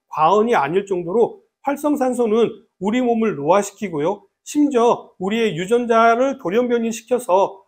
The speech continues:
암까지 유발하게 만드는 것이 바로 활성산소입니다. 그렇기 때문에요, 현대인들에게 항산화 물질이 더 많이 필요한 것이죠.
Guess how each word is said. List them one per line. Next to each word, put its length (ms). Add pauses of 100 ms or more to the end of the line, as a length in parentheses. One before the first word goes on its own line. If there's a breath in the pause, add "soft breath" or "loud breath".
암까지 640
유발하게 500
만드는 440
것이 260
바로 380 (160)
활성산소입니다. 960 (560)
그렇기 320
때문에요, 640 (100)
현대인들에게 1000
항산화 460
물질이 460
더 140
많이 420
필요한 320
것이죠. 340